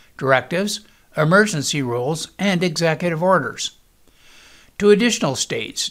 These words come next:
Tennessee and Washington, established a more general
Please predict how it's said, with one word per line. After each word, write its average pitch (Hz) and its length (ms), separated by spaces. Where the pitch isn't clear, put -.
Tennessee 143 440
and 127 180
Washington, 156 600
established 151 600
a 160 60
more 160 300
general 147 760